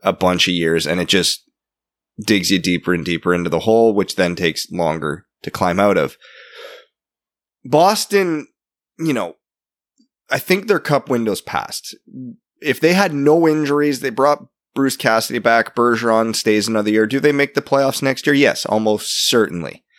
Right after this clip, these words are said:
Do they win the Stanley Cup next year? Almost certainly no.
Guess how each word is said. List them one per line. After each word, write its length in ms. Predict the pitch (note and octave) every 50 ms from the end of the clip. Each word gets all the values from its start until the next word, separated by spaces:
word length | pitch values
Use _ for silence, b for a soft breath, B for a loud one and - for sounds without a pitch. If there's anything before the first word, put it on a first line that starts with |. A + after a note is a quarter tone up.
| b b b b b b b b b b -
Do 100 | C#3 C3
they 100 | B2+ C3+
win 160 | B2+ C3+ B2
the 80 | B2 A#2+
Stanley 340 | A2+ - - B2+ A#2+ A#2 A2+
Cup 300 | - C#3 C#3 C3 - -
next 320 | A#2 G#2 F#2 - - -
year? 180 | F#2 D2 - - _ _ -
Almost 600 | - - G2+ A2 A#2 A#2+ B2 A#2+ A2+ A2 - - -
certainly 480 | - A#2 A#2 A2 G#2+ G#2 G#2 G#2 G2
no. 200 | F2+ E2+ D#2+ C2